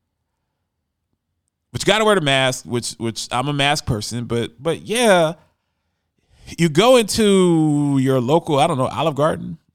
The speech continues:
T G I Fridays, and you're not wearing a mask then. So for basically, you're saying that the forty-five minutes that it takes you to, to get your Southwestern egg rolls,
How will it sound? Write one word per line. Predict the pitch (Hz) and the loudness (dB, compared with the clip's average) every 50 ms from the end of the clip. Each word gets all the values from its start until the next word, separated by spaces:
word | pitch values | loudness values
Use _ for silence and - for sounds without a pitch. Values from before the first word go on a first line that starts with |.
| _ _ - | _ _ -12
T | - - 147 | -8 -6 -4
G | 147 165 160 | -2 0 0
I | 156 151 | 0 0
Fridays, | 127 147 175 175 - - - - - - _ _ _ _ _ _ _ _ _ _ _ _ _ _ _ _ _ _ _ _ _ _ _ _ - | -2 -4 -6 -6 -6 -10 -10 -12 -16 -20 _ _ _ _ _ _ _ _ _ _ _ _ _ _ _ _ _ _ _ _ _ _ _ _ -8
and | 123 131 139 135 139 139 139 139 139 135 135 135 131 123 87 | -4 -2 0 0 2 2 0 0 0 -2 -4 -4 -6 -6 -6
you're | 110 127 127 | -6 -6 -4
not | 123 131 160 180 165 | -2 -2 -2 -2 0
wearing | 180 170 170 | -2 -2 -2
a | |
mask | 160 160 165 165 156 - - | -2 -2 -4 -4 -4 -6 -4
then. | 135 147 143 131 117 107 | -4 -2 -2 -2 -4 -6
So | - - 135 127 127 123 120 120 113 117 117 113 113 110 107 107 107 | -6 -2 0 0 0 2 0 0 -2 -4 -4 -6 -6 -8 -10 -12 -14
for | 104 - - - 120 113 101 101 107 - _ _ | -16 -16 -10 -6 -4 -4 -4 -6 -12 -18 _ _
basically, | - 135 160 170 - 180 156 151 139 | -6 -4 -4 -4 -4 -4 -4 -4 -2
you're | 135 127 | -2 -2
saying | - 151 143 139 | -2 -2 -2 -2
that | 127 117 | -2 -4
the | 98 104 | -6 -6
forty-five | - 156 160 160 147 156 151 139 120 | -4 -2 -2 -2 0 0 0 -2 0
minutes | 127 127 123 120 110 - - - _ - _ _ _ | -2 -4 -4 -4 -6 -10 -14 -18 _ -20 _ _ _
that | - 90 104 | -14 -12 -12
it | 101 87 | -10 -8
takes | - - 180 180 165 - - 156 | -4 -2 -2 -2 -2 -2 -2 2
you | 156 139 123 113 110 113 _ _ _ _ _ _ _ _ _ _ _ _ _ - | 2 2 2 0 -2 -8 _ _ _ _ _ _ _ _ _ _ _ _ _ -8
to, | - 151 131 127 123 123 120 113 87 - _ - | -2 0 0 0 0 -2 -2 -4 -6 -10 _ -8
to | - 123 107 | -6 -6 -6
get | 107 110 139 147 156 147 127 - _ _ _ _ _ _ _ _ _ _ _ _ _ _ _ _ _ _ _ _ _ _ _ _ _ - | -4 -2 -2 0 0 0 -2 -4 _ _ _ _ _ _ _ _ _ _ _ _ _ _ _ _ _ _ _ _ _ _ _ _ _ -8
your | 117 135 - | -4 -2 -2
Southwestern | - - - 165 160 180 175 160 175 170 165 - - 147 135 151 | -2 -2 0 2 2 2 2 2 0 0 0 -2 -4 -6 -4 -2
egg | 151 160 156 | -2 -2 -2
rolls, | 131 120 110 104 101 98 101 98 - - | -2 -4 -4 -4 -4 -6 -8 -10 -14 -16